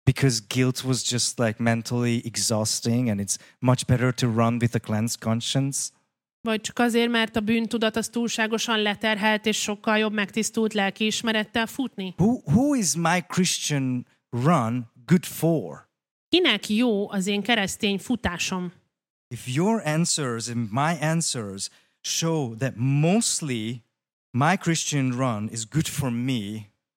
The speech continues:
Speaker 1: it's very unbiblical.
Speaker 2: Ha a válaszaink azt mutatják, hogy a keresztény futásunk az főleg nekünk jó,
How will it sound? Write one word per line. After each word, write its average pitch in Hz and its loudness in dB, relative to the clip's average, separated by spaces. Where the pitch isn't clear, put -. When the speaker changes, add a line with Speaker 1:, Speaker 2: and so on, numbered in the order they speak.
Speaker 1:
it's - -8
very 139 0
unbiblical. 117 -6
Speaker 2:
Ha 220 0
a 208 2
válaszaink 208 2
azt 233 -2
mutatják, 208 0
hogy 220 0
a 208 -2
keresztény 220 2
futásunk 214 0
az 196 -2
főleg 285 2
nekünk 220 0
jó, 214 2